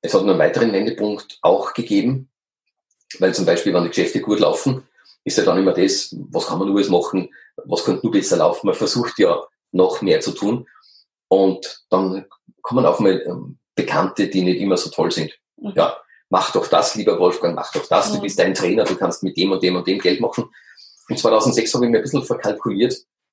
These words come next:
Speaker 1: in meinen Projekten und da wäre ich fast untergegangen. Also ich war
Speaker 2: Okay.
Speaker 1: auch dem Konkurs schon absolut nahe. Das war sowas von haarscharf. Und dann habe ich gesagt, wie diese Situation war, besinn dich auf das, wo du wirklich gut bist. Das ist für mich eindeutig das Mentaltraining.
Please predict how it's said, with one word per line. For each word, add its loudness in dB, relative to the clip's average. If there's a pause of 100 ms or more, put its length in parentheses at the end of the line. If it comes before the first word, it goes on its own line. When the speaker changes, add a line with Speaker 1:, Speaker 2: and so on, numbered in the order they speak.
Speaker 1:
in -2
meinen 2 (140)
Projekten -2 (160)
und -6
da 2
wäre 6
ich -4
fast -4
untergegangen. -8 (300)
Also -2
ich -6
war 4
Speaker 2:
Okay. 4
Speaker 1:
auch -4
dem 2
Konkurs 0
schon 0
absolut -10
nahe. -6 (560)
Das -2
war 2 (480)
sowas 0
von -6
haarscharf. -2 (600)
Und -8
dann 4
habe 4
ich -8
gesagt, 0
wie -2
diese -6
Situation 0
war, 2
besinn -2
dich -2
auf -8
das, -2
wo -6
du -6
wirklich -10
gut -2
bist. -14 (920)
Das 0
ist -4
für 0
mich 2
eindeutig 0
das -6
Mentaltraining. -2